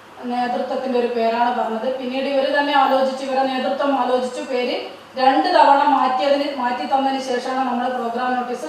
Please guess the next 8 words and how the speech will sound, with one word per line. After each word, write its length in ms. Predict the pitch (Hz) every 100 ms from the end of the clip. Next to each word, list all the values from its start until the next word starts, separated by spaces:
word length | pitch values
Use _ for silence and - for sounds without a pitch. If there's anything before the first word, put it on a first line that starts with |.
| 285
കംപ്ലീറ്റ് 340 | 277 294 262
ചെയ്തത്. 200 | 208 180 - - - -
അങ്ങനെ 200 | 277 294 294
എല്ലാ 140 | 294 311 311
രാഷ്ട്രീയ 320 | 294 285 285 294
പാർട്ടിയുടെ 320 | 285 285 285
പ്രതിനിധികളെയും 800 | 254 254 269 285 277 269 277 285 269
പേര് 240 | 254 262